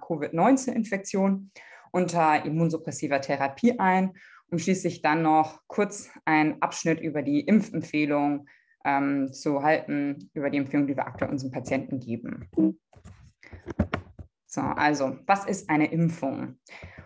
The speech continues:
Um zu erklären, was eine Impfung ist, muss man zunächst verstehen, was bei einer Infektion überhaupt passiert.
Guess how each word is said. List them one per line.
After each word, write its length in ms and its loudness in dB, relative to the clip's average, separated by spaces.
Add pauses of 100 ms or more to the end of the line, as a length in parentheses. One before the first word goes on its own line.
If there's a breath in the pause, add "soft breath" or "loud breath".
(220 loud breath)
Um 100 8
zu 140 4
erklären, 400 6
was 120 2
eine 200 4
Impfung 340 0
ist, 320 2
muss 220 -2
man 200 4
zunächst 380 -2
verstehen, 400 2
was 140 -4
bei 80 2
einer 160 2
Infektion 600 -4
überhaupt 380 -4
passiert. 500 -4